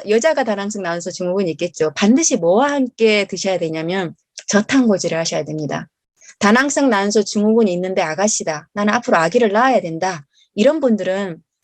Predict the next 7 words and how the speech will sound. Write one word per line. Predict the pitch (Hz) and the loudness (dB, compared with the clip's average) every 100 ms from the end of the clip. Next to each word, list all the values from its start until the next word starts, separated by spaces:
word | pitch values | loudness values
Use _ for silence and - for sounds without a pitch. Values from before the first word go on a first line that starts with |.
| _ | _
탄수화물은 | - 359 349 311 277 254 233 | -4 -2 2 4 4 4 0
줄이고요. | 220 262 254 190 175 | -2 -4 -4 0 -2
저탄고지를 | - - 254 226 185 175 180 | -2 -6 -4 -2 -2 -2 -2
하면 | 175 165 | -2 2
임신이 | 208 220 220 | 2 2 0
수월해요. | 190 233 190 151 143 _ _ _ _ _ _ _ _ _ _ - | -2 -2 -2 -4 -8 _ _ _ _ _ _ _ _ _ _ -8
그래서 | - 170 180 202 254 | -2 2 4 4 2